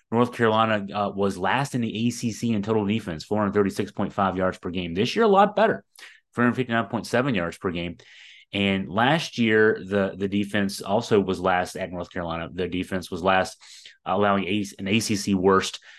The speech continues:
thirty point eight points per game. This year, U N C is giving twenty, giving up twenty-one point zero points per game.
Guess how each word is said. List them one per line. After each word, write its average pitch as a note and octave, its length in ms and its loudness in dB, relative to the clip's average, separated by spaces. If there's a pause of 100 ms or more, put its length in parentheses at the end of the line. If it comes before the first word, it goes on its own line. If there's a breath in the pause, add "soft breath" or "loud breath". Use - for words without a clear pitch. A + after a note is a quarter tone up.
(280 loud breath)
thirty A2 240 4
point G2+ 260 0
eight G#2 200 -2
points G2+ 240 -2
per G2+ 160 0
game. F#2 260 -2
This G#2 260 0
year, G2+ 140 2
U G2 220 2
N G2+ 80 2
C G2+ 160 0
is F#2+ 80 0
giving G2+ 320 -2
twenty, A2 340 -4
giving G2+ 300 0
up F#2+ 100 -2
twenty-one A2 600 2
point A2+ 220 0
zero A#2 380 4
points G2 320 -4
per E2 200 -8
game. D#2+ 200 -10